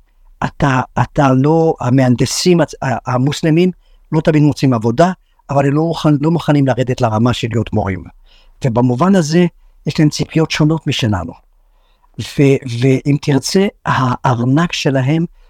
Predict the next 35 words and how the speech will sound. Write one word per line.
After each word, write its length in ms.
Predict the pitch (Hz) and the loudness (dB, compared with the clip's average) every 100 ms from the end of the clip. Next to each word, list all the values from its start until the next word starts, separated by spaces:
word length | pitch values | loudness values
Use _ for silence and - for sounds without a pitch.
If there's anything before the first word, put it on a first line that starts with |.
| _ | _
קובע 380 | - 143 120 147 | -4 -2 2 2
את 100 | - | 2
המצב 400 | 123 120 - 110 | 0 0 -2 -2
רוח 180 | 110 101 | -4 -4
שלהם, 380 | - - - 95 | -8 -10 -16 -18
חשבון 320 | - 127 143 | -4 0 2
הבנק 300 | 139 117 117 | 2 2 0
שלהם. 360 | - 80 80 92 - _ _ _ - | 0 -6 -6 -12 -18 _ _ _ -8
ואתה 300 | 104 - 156 139 | -2 2 2 0
מגיע 480 | 127 120 135 151 151 | -4 -2 2 2 2
ל-, 80 | 131 | 0
ל-, 480 | 113 117 113 104 104 | -2 -2 -2 -2 -2
ל-, 360 | 117 113 110 107 101 104 - | -2 -2 -2 -4 -4 -6 -4
לרובעים 500 | 117 123 123 123 131 | -2 0 0 2 2
האלה, 240 | 120 139 170 - _ _ _ _ | 2 2 0 -4 _ _ _ _
אתה 160 | - - | -4 -2
רואה 140 | 139 | 0
אותם 260 | 135 - 151 | 0 2 2
עומדים 320 | 131 127 143 | 2 2 2
בתור, 420 | 131 - 117 90 - _ _ _ _ _ - | 0 0 -2 -2 -12 _ _ _ _ _ -2
ל-, 300 | 127 113 110 120 | 2 2 2 0
להוציא 280 | 127 117 147 | -2 0 -2
כסף. 500 | - 127 - - - - _ _ _ - _ _ - _ - _ _ 107 | 0 -2 -4 -8 -16 -20 _ _ _ -20 _ _ -20 _ -20 _ _ -2
ואתה 300 | 120 127 131 | 0 0 0
רואה 340 | 123 143 151 - _ _ _ - | 2 2 0 -2 _ _ _ -6
את 140 | 131 - | -4 -2
ה-, 400 | 127 120 113 113 | 0 0 0 -2
הוא 120 | - 120 | -4 -6
מחזיק 300 | 107 120 123 | -4 -6 -4
ביד, 460 | 120 123 117 110 - | -2 0 2 0 -2
או, 260 | 127 117 110 | 0 0 0
או 300 | 104 104 98 | 0 -2 -4
על 80 | - | -6
כף 280 | - 127 - | -4 -4 0
היד, 360 | 117 123 117 | 0 2 0